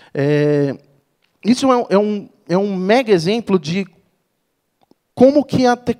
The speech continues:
a tecnologia precisa se envolver melhor nesse negócio pra poder contribuir diariamente com o resultado e com essas interações e, e todas, todas essas discussões de no-, de novidades e novas funcionalidades.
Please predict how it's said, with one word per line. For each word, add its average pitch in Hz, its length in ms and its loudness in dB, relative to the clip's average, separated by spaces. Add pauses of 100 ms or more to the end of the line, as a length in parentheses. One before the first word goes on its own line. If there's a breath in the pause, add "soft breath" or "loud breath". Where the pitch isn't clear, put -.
a 185 120 0
tecnologia 208 540 -2
precisa 214 360 -8
se - 160 -8
envolver 202 500 2
melhor 208 540 2 (400 soft breath)
nesse 175 240 -4
negócio 170 420 0
pra 214 140 2
poder 214 420 0
contribuir 202 720 -2 (580 soft breath)
diariamente 185 840 0 (320)
com 180 500 -2
o 196 120 -2
resultado 185 760 2
e 196 120 -4
com 202 180 2
essas 160 260 -2
interações 170 800 -2
e, 156 40 -8
e 139 180 -8
todas, 156 300 -2 (160)
todas 160 200 2
essas 160 200 -2
discussões 156 540 -6
de 156 80 -6
no-, 156 260 -2
de 143 140 -6
novidades 147 680 -4
e 139 60 -8
novas 135 280 -4
funcionalidades. 143 800 -10